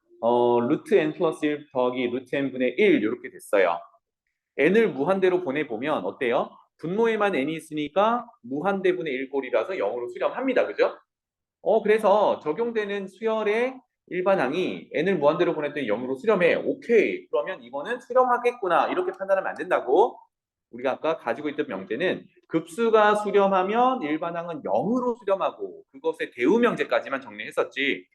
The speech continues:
영명제는 참이 될 수도 있고 거짓이 될 수도 있다라고 했어요. 그래서 요거를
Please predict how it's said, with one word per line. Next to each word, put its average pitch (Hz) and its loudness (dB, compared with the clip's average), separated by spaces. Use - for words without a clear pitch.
영명제는 180 2
참이 208 -2
될 - 2
수도 123 -6
있고 139 0
거짓이 101 -2
될 92 -4
수도 156 -2
있다라고 120 0
했어요. 87 0
그래서 120 -2
요거를 156 2